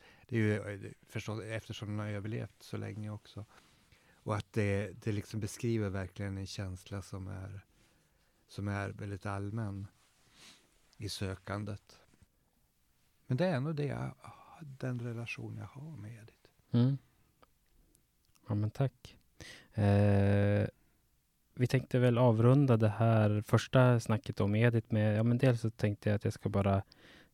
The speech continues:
Speaker 2: göra en snabb, det är, jag tycker det är intressant att, att, eh, nu när det är,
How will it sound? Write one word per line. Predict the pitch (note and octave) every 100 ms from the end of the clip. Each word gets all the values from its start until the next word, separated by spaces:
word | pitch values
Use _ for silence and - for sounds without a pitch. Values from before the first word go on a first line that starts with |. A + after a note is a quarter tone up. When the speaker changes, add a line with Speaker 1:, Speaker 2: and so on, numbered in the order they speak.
| -
Speaker 2:
göra | A2+ G2+
en | G2+
snabb, | - A2 G#2+ G2+ G2+ - -
det | A2
är, | G#2 G#2+ G#2 G2+ G2
jag | A2+
tycker | A2+ A2
det |
är | G#2+
intressant | G#2 G2+ A2+ G#2+
att, | G2+ - -
att, | - - - -
eh, |
nu | G#2 G#2 A2 G#2+
när | G#2
det | G#2
är, | G#2 A2+ G#2+